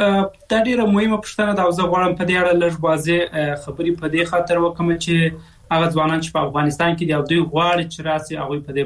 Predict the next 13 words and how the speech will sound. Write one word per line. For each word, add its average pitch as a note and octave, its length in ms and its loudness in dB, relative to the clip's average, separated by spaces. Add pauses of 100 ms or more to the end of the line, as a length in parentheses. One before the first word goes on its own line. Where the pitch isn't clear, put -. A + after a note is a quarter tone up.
باندې C3 240 -4
پوه - 240 -8
سي. - 60 -20 (680)
ګورئ، A#3+ 260 4 (760)
په E3+ 40 -4 (140)
اروپا D#3+ 400 0 (180)
کې G#3 140 0 (180)
هغه F3 160 0 (120)
تصور E3 520 -2
چې، E3+ 200 -4 (420)
هغه D#3 160 0 (180)
تصویر F#3 400 -2
چې E3+ 100 0